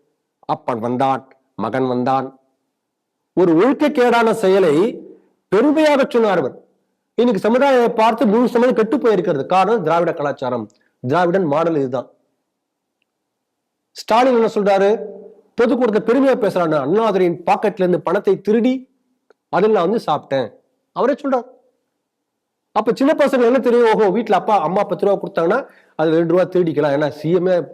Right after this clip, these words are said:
சின்ன வயசுல திருடி இருக்காருப்பா." அப்ப பொதுவெளியில சொல்லும் போது கவனம் இருக்கணும் இல்லையா? எதை சொல்லணும்?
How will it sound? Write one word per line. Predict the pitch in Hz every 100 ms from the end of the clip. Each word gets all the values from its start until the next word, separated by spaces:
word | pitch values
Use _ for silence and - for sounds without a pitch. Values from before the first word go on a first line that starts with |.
| -
சின்ன | - 156
வயசுல | 139
திருடி | 131 147 147
இருக்காருப்பா." | 127 107 - 95 _ _ _ _ _ _ _ _ _
அப்ப | - 214 - 185
பொதுவெளியில | 285 311 277
சொல்லும் | 226 220 214
போது | 208 226
கவனம் | 156 214 269
இருக்கணும் | 240 190
இல்லையா? | 156 117 147
எதை | 156 233 254
சொல்லணும்? | 196 208